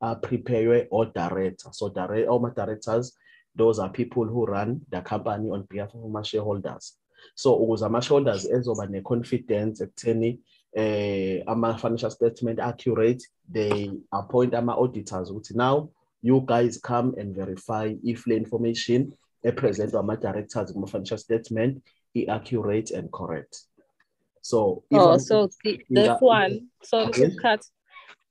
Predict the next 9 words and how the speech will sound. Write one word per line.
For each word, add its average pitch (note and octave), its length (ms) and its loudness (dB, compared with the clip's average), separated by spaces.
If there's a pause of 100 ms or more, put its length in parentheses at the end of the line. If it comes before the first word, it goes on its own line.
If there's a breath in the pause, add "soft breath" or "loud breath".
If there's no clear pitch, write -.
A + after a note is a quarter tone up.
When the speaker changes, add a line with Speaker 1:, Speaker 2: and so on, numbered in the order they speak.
(340)
Speaker 2:
So G#3 340 4
this G#3+ 320 6
report, G#3+ 540 2 (100)
it's - 200 -12
not A3 280 -4
by F#3 380 2
the, E3 200 -2
it's - 220 -8
not A3 160 0